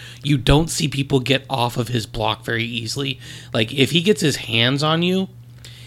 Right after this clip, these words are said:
he can really control you. The problem with him is he was really inconsistent. Sometimes his technique would come and go, and when his technique would come and go, his results would come and go. So I think a lot of teams won't really know what to do with him,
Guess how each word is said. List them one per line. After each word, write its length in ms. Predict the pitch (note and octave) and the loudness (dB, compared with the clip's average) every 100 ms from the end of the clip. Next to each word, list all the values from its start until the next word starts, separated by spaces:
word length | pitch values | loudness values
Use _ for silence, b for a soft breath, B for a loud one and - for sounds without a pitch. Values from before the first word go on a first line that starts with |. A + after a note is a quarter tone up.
| B B | B B
he 340 | - - E3 | -8 2 2
can 280 | - F3+ D#3+ | 2 2 2
really 260 | C3 C3+ C3 | 4 2 2
control 500 | B2+ A#2 - C#3+ B2+ | 0 -2 2 2 2
you. 200 | A2 A#2 B B B | 0 -4 B B B
The 100 | B2 | 10
problem 420 | - E3 F#3 E3+ | 10 10 6 4
with 140 | C#3+ | 2
him 160 | C#3 B2+ | 2 2
is 160 | B2 A#2+ | 2 0
he 80 | |
was 100 | B2 | -2
really 280 | A2+ C3+ C#3 | 0 2 4
inconsistent. 640 | C3 B2+ B2 C3 G#2+ C3 - B B B B - | 2 0 -2 -4 -2 -4 -6 B B B B 0
Sometimes 420 | D#3 D3+ E3+ E3 | 2 4 4 2
his 140 | C#3+ | 0
technique 480 | - C#3+ A2+ C3 C#3+ | 0 0 0 0 0
would 160 | B2+ - | -2 -2
come 180 | B2 | -2
and 140 | B2+ A2 | 0 2
go, 340 | G#2+ D#3 F3+ B B B B | 2 2 2 B B B B
and 140 | C3 B2+ | 0 2
when 100 | B2 | 2
his 100 | A#2 | 2
technique 440 | C#3+ A#2 B2+ C3+ | -2 0 0 0
would 120 | E3 | -2
come 160 | - D#3+ | 2 2
and 100 | E3 | 4
go, 160 | E3 D#3 | 4 4
his 180 | C3 | 4
results 420 | B2 G#2 B2 B2+ B2 | 2 4 4 4 0
would 120 | A2+ | -6
come 180 | A#2+ A2 | -4 -4
and 80 | A2+ | -4
go. 240 | C3 B2+ B B B - | -6 -8 B B B 0
So 100 | C3 | 2
I 60 | |
think 220 | A#2 D#3 E3+ | 4 2 4
a 60 | |
lot 200 | D3 C#3+ | 4 4
of 100 | D3 | 2
teams 320 | C#3+ C#3+ C3 | 2 2 2
won't 220 | A#2 A#2+ B2+ | 0 0 2
really 180 | B2 | 2
know 100 | A#2+ | 2
what 100 | B2 B2 | 0 -2
to 60 | |
do 120 | A2+ | 0
with 140 | B2+ C3+ | 0 2
him, 200 | E3+ | 0